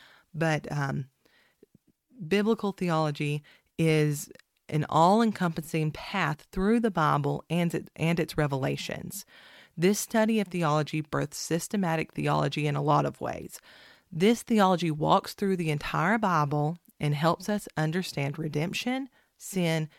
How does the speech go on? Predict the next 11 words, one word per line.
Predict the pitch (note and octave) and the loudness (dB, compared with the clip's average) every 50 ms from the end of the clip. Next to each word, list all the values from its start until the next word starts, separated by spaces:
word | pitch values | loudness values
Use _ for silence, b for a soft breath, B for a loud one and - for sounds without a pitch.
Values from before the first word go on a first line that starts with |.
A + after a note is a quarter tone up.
| b b b | b b b
dominions, | - E3 D#3+ D#3+ D3+ D3 D3+ D3+ C#3+ C#3+ C#3 - | -2 -2 0 0 0 0 -2 -2 -4 -4 -4 -4
and | C#3 C#3+ | -6 -6
powers. | - - C3+ B2+ - - - - - - - - - b b b b b b b b b b b b | -6 -6 -6 -6 -6 -6 -6 -8 -10 -12 -14 -16 -18 b b b b b b b b b b b b
This | F3 G3 G3 - | 0 2 2 2
is | B3 G#3 G3+ | 2 4 4
a | F#3 | 4
linear | F3 F3 F3 F#3+ G#3+ A#3+ A#3 G#3 F3 D#3+ D3+ D3 | 4 4 4 4 6 6 6 6 4 4 2 2
progression | - - D#3 D3 - D#3 C#3 C#3+ - - C3+ D3 | 2 -2 -2 0 0 0 0 0 -2 -4 -4 -4
through | - - C#3 | -4 -4 -4
the | C3+ C#3 | -4 -4
Bible, | C#3 - - D3+ - - - - | -4 -4 -4 -4 -4 -4 -6 -6